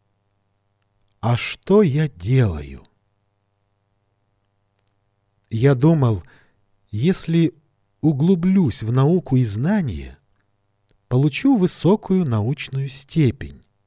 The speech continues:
то уйдёт ощущение пустоты в сердце. Ещё будучи студентом, я нашёл хорошую работу. Она обеспечивала хороший доход.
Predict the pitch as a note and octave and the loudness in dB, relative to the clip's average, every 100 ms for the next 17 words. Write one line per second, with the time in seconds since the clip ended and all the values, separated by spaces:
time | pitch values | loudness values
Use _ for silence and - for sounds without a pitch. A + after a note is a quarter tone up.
0 | _ _ _ _ _ _ _ _ - G#3 | _ _ _ _ _ _ _ _ -2 -2
1 | A3 G3+ G#2 E3 C4 F3 - B2 - B2+ | 0 -2 2 2 2 -2 -4 -6 -4 -2
2 | E3 D#3+ C3+ G#2 - G2+ - A2 G#2+ A2 | -2 -2 -6 -8 -8 -10 -8 -4 -4 -6
3 | - - - D#3 G2 - - _ _ _ | -12 -12 -4 -4 -6 -14 -20 _ _ _
4 | _ _ _ _ _ _ _ _ _ _ | _ _ _ _ _ _ _ _ _ _
5 | _ _ _ _ _ _ _ _ B2+ - | _ _ _ _ _ _ _ _ -4 0
6 | D3+ C#3+ C3+ C3 C#3 - C#3 A#2 E3+ C#3+ | 0 2 2 2 -4 -4 -6 0 0 0
7 | A2 F#2 E2 - _ _ _ _ _ _ | -2 -8 -10 -18 _ _ _ _ _ _
8 | _ G2 C#3 E3+ C#3+ - D#3 D3+ - - | _ -4 -2 -2 -4 0 2 0 -4 -2
9 | C3 C3+ C3+ B2+ B2 A#2 F2+ F#2 E2+ - | 0 0 -2 -4 -2 -2 -4 -6 -8 -12
10 | - _ _ _ _ _ _ _ _ _ | -20 _ _ _ _ _ _ _ _ _
11 | _ _ _ _ _ _ _ _ _ A2+ | _ _ _ _ _ _ _ _ _ -4
12 | C3+ F3 F3 E3+ - F#3 G#3 - F3+ F3 | 2 4 2 0 -2 0 0 0 0 -2
13 | - C3+ D3 - D3+ C3 C#3 - A2 G#2 | 0 2 2 0 -2 -2 -4 -6 -4 -4
14 | - | -6